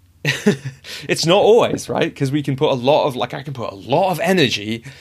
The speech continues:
into the Coach's Journey group program. And if that makes my January, February, March really stressful and strained, then it's not necessarily good for my life. Um, this year, for example,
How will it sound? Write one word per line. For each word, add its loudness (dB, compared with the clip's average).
into -6
the -2
Coach's -2
Journey -2
group -4
program. -8
And -14
if -16
that 0
makes -2
my 0
January, 0
February, 0
March -2
really 4
stressful -4
and -4
strained, -4
then -4
it's -6
not -2
necessarily -8
good -10
for -20
my -14
life. -18
Um, -8
this 0
year, -4
for -2
example, -6